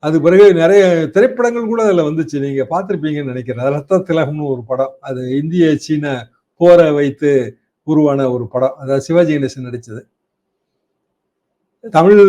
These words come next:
நடிகர், நடிகர்கள்லாம் அதுக்கு பெரிய அளவுக்கு நிதி திரட்டுவதற்கெல்லாம் போயிட்டு வந்துட்டு இருந்தாங்க. அந்த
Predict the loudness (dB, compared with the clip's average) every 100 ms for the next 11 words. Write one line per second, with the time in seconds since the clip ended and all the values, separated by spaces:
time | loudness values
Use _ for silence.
0 | 6 4 4 4 2 2 4 4 2 2
1 | 2 2 0 0 2 0 -2 -4 -2 -2
2 | -2 -4 -4 -4 -4 -2 -2 -2 -2 -4
3 | -4 -8 -10 -10 -12 -10 -12 -14 _ _
4 | _ _ _ _ -4 0